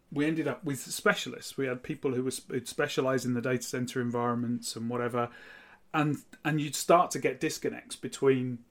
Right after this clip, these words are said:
the people who looked after campus or the people who looked after wan and the people who looked after the data centre.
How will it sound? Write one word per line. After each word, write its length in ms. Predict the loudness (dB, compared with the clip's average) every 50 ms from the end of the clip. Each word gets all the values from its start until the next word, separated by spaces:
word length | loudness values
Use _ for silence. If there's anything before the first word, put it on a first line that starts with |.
| _ _
the 80 | -8 -8
people 240 | -6 -6 -4 0 0
who 80 | 0
looked 180 | 0 -2 -4 -8
after 220 | -8 -6 -6 -8
campus 640 | -6 -4 -4 -4 -4 -4 -2 -2 -2 -2 -4 -6 -8
or 100 | -8 -6
the 80 | -6 -6
people 260 | -4 -6 -4 -2 0
who 80 | 0 0
looked 140 | 0 -2
after 200 | -4 -4 -2 -4
wan 420 | -2 0 0 0 0 -2 -6 -6 -6
and 140 | -6 -6 -6
the 60 | -6
people 300 | -6 -8 -8 -8 -8 -8
who 60 | -8
looked 180 | -8 -8 -10 -10
after 220 | -10 -8 -8 -6
the 120 | -4 -2
data 180 | -2 -4 -4 -6
centre. 420 | -8 -8 -8 -10 -10 -10 -12 -12